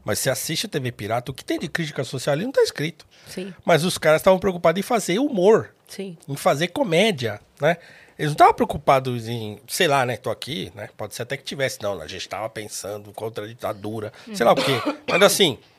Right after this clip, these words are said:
Speaker 1: você vê que a, o, o talento artístico ali é o que tá na frente da coisa. Né? Então eu vejo muito assim: o artista e o artista vocacionado, assim, né? Falando nos termos, é, de um artista que não, que não sabe fazer outra coisa,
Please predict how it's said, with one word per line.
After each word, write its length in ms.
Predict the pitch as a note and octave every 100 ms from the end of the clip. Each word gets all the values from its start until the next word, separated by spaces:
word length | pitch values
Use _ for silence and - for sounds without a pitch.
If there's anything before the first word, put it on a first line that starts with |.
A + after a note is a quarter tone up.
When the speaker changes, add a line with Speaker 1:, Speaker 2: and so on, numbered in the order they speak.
| _ _ _ _ _ _
Speaker 1:
você 200 | - A#2+
vê 100 | D3+
que 180 | - A3+
a, 280 | F#3 G2 -
o, 300 | C3+ A#2+ -
o 40 |
talento 440 | - C#3 C3+ G#3 G3+
artístico 520 | E3+ - F#3+ F3+ D#3+
ali 200 | E3+ G3
é 120 | D#3+
o 80 | G3
que 160 | F#3+ F#3+
tá 300 | - E3 F3+
na 100 | F3
frente 320 | - E3 D#3
da 100 | D#3+
coisa. 280 | - G2 E2 _ _ _ _ _ _ _ _ _ -
Né? 80 | B2
Então 200 | B2+ F3
eu 60 | G3
vejo 240 | G#3 F#3+ F#3+
muito 240 | B3 B3+
assim: 420 | G3 - A#2 F#2+ - - - _
o 180 | C3+ A3
artista 640 | F#3+ - - F3 - G#2+
e 60 | G#2
o 100 | A#2+
artista 600 | A#2 - - C3 A2 F2+
vocacionado, 1080 | G2 C3 C#3 B2+ - G#2 G#2 B2+ G#2+ F#2 D#2+
assim, 360 | - - F2 F2+
né? 100 | G#2+
Falando 460 | - - G#2 G#2+ G2+ G#2+
nos 180 | F#2+ -
termos, 480 | G2+ G2 F2+ - - _ _ _ _ _ _ _
é, 260 | F2 F#2 F2+
de 160 | G#2
um 80 | A#2
artista 340 | G#2+ - A#2+
que 140 | A#2 A#2
não, 200 | A2 G#2 -
que 140 | - A2
não 100 | G#2+
sabe 220 | D#3 D3+
fazer 120 | B2+
outra 180 | A#2+ G#2
coisa, 400 | - C#3 A2+